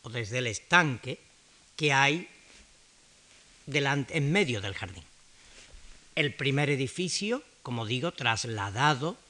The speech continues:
desde otro sitio. En Japón es muy fácil trasladar los edificios, siendo de madera. Se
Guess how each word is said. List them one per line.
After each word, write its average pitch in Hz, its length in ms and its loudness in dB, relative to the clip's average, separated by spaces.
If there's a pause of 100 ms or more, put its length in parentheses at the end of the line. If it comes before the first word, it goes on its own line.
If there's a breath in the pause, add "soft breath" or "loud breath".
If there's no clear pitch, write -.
desde 110 320 -4
otro 110 240 -6
sitio. 185 440 -2 (340 soft breath)
En - 80 -10
Japón 131 300 -6
es 123 100 -2
muy 117 160 -6
fácil 160 400 -6
trasladar 107 540 -4
los 113 200 -4
edificios, 117 600 -6 (500)
siendo 110 340 -8
de 101 80 -8
madera. 98 360 -4 (1300 loud breath)
Se - 480 -4